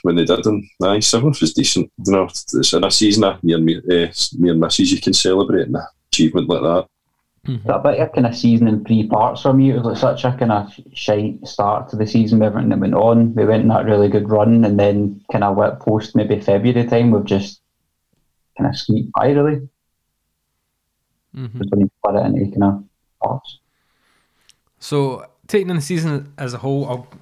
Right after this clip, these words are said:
Speaker 2: I'll come to everybody individually. Who's your player of the year? Uh,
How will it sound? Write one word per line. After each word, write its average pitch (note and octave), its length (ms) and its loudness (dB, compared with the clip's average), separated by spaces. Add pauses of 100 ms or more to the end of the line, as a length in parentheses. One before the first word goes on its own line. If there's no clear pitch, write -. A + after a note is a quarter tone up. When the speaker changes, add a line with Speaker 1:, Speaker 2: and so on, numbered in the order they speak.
Speaker 2:
I'll A#2+ 60 -14
come B2+ 220 -8
to B2+ 100 -6
everybody A2+ 340 -6
individually. G2+ 560 -8 (1000)
Who's E3 140 -6
your D#3 80 -4
player C3 240 -4
of G#2+ 100 -6
the G#2 100 -8
year? G2 180 -12 (2750)
Uh, G2+ 400 -10